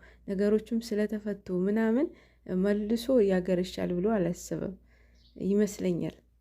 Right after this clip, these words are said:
በቀና መንገድ ነበር ያሰበው ያደረጋት ብዬ አስባለሁኝ። ፐርሰናሊ አስተያየቴ ነው ማለት ነው። ያም ሆነ ይሄ አሁን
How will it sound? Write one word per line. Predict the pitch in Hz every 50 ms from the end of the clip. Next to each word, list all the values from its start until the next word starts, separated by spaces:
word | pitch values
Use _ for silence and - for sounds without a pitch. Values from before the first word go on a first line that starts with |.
| 175 165 - - 185 180
በቀና | - 196 190 185 - - - 190 190 190 196 202 202
መንገድ | 196 196 196 190 202 202 202
ነበር | 180 165 170 - - 175 165
ያሰበው | 165 165 180 - - - 175 165 165 165
ያደረጋት | 170 170 165 - 165 156 156 160 160 170 175 - - - _
ብዬ | - 180 165 170 190 247
አስባለሁኝ። | 294 285 - - 175 170 165 165 160 160 165 165 - _ _ - - _ _ _ _ _ _ _ _ _ -
ፐርሰናሊ | 196 185 - - 185 175 175 170 165 180 165 185
አስተያየቴ | 180 170 - - - 170 170 170 175 - - 175
ነው | 170 196 240
ማለት | 254 220 185 170 165 170 -
ነው። | 190 175 185 - - - - - - - _ - - - - - - - - - -
ያም | - 190 214 214 220 220
ሆነ | 226 233 226 220 220
ይሄ | 226 214 233 262 320 415 427 - - -
አሁን | 190 190 196 226 269